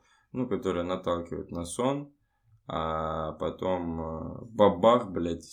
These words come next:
Spotify тебе подкидывает драм н бейс машину, и ты просто ебашишься в конвульсиях, блядь. Ну, как бы такого в подкастах нет. Вряд ли какой-то из ведущих начнёт просто верещать, блядь.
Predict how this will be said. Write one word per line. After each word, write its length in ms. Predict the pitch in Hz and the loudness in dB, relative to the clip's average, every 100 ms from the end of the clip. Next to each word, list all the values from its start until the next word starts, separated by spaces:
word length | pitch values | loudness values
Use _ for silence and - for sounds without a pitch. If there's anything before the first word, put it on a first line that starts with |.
| - | -8
Spotify 480 | 92 - - 98 90 | -6 -6 -2 2 2
тебе 180 | - 82 | 0 -4
подкидывает 800 | - 82 - 92 82 82 85 82 | -4 -4 -4 -6 -4 -2 -2 2
драм 260 | 95 92 90 | 6 6 6
н 200 | 87 82 | 4 6
бейс 260 | 92 90 | 4 4
машину, 540 | 90 92 - 123 101 87 | -2 -2 2 2 2 -2
и 60 | |
ты 120 | 87 95 | -2 -2
просто 440 | - 95 - 95 | 2 0 2 -2
ебашишься 640 | 90 90 95 - 87 - 87 | -2 4 4 4 -4 -4 -6
в 100 | - | -2
конвульсиях, 720 | 90 95 113 117 - - - | 0 0 -2 -4 -10 -12 -6
блядь. 220 | 85 82 | -4 -2
Ну, 140 | 95 92 - - - - - | -4 -4 -8 -14 -12 -12 0
как 240 | 98 92 | 2 4
бы 60 | - | 2
такого 440 | - 90 117 110 | 2 4 4 4
в 60 | 104 | 4
подкастах 640 | 95 - - - - 98 95 | 2 8 10 12 10 8 6
нет. 220 | 82 - | 6 4
Вряд 280 | 85 90 - | 4 2 -2
ли 80 | |
какой-то 460 | - 82 87 85 - | -4 -4 -2 0 2
из 160 | 82 82 | 4 4
ведущих 480 | 85 98 - 80 | 4 2 2 0
начнёт 420 | - 80 - 90 85 | -2 -4 -2 -6 -4
просто 320 | 90 - - | -6 -4 -6
верещать, 640 | 82 85 85 85 95 101 85 | -2 -2 -2 -2 -2 -2 -2
блядь. 280 | 85 - | -4 -6